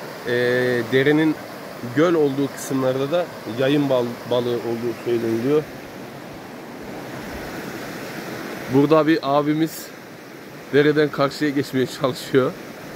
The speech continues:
<laughs> Karşı tepeleri göstereceğim. Kamp, kamp düzenimizi aldık. Ekibin bir kısmı yukarı çıktı yaya bir şekilde.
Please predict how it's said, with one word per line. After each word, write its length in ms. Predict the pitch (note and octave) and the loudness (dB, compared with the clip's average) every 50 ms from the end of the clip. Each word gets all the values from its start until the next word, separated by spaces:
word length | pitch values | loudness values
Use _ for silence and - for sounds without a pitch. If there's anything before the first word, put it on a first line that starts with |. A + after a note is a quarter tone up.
| - - - - - - - - - - - - - | -12 -12 -12 -12 -12 -12 -12 -12 -12 -14 -6 0 2
<laughs> 120 | C#3 C#3 - - F3+ D#3+ - - - C#3 - - - C#3+ - - - - - - - - - - - - - - - - - - - - - - - - - - - - - - - - - - - - - - - - | 2 2 2 2 0 0 2 0 0 -2 -2 -2 -4 -4 -4 -4 -8 -16 -18 -16 -16 -16 -16 -16 -16 -16 -16 -16 -16 -16 -14 -14 -14 -14 -14 -14 -14 -12 -12 -12 -12 -12 -10 -10 -10 -10 -8 -10 -8 -8 -8 -8 0 2
Karşı 220 | A#2+ B2 B2+ - - - | 4 4 4 2 -2 -2
tepeleri 400 | C#3+ B2+ A2+ B2+ B2+ C3 B2+ C#3 | -2 0 2 2 0 2 2 2
göstereceğim. 580 | C3 B2 A2+ - - A2 A2 G#2+ A2 B2 C3+ D3 A#2+ - - - - - - - - - - - - - - - - - - - - - - - - - - - - - - - - - - | 0 0 0 -2 -2 -2 -2 -2 0 -2 -2 -2 -4 -8 -12 -14 -14 -14 -14 -14 -14 -14 -14 -14 -12 -12 -14 -14 -14 -14 -14 -14 -12 -12 -12 -12 -12 -12 -12 -10 -10 -10 -10 -10 -10 -2 2
Kamp, 180 | A3+ C4+ C4+ D3 - - - - - | 2 4 4 2 -2 -6 -12 -2 2
kamp 260 | D3+ D#3+ F3 - - | 4 4 4 2 0
düzenimizi 580 | E3 D#3 F3 F3 F3 F3 E3+ F3 E3+ E3 F3+ | 0 2 4 4 6 6 4 4 2 2 0
aldık. 380 | E3 E3+ F3 F3 E3 D#3+ F#3 - - - - - - - - - - - - - - - - - - - - - - | 2 2 2 2 2 0 -2 -4 -6 -12 -16 -16 -16 -16 -16 -16 -16 -16 -16 -16 -14 -14 -14 -16 -16 -16 -10 -2 0
Ekibin 400 | D3+ C#3+ - F3+ E3+ F#3 F#3 F3+ | 0 2 2 4 6 6 6 6
bir 80 | F3+ E3+ | 4 4
kısmı 480 | - G3+ F3+ - - F3+ F3+ F3+ F3 - - - - - - - - - - - - - - - - - C3 | 4 2 -2 -2 0 2 2 2 2 0 -4 -10 -18 -16 -16 -16 -16 -18 -18 -16 -16 -16 -16 -16 -8 -4 -2
yukarı 340 | C3+ C3+ D#3+ D#3+ E3 E3+ | 2 4 6 6 6 4
çıktı 500 | D#3+ - E3+ D3 - - D#3 E3 F#3 F3+ - - - - - - A#2+ | 2 0 -2 -4 -2 0 2 2 2 2 -2 -6 -12 -10 -8 -2 2
yaya 280 | C#3 C#3 C#3+ D3 D3 | 4 6 6 6 4
bir 60 | C#3+ C#3 | 2 2
şekilde. 560 | - C#3+ B2 - C#3+ C3+ C#3 E3+ F#3 F#3+ | 0 0 0 0 0 2 4 4 4 2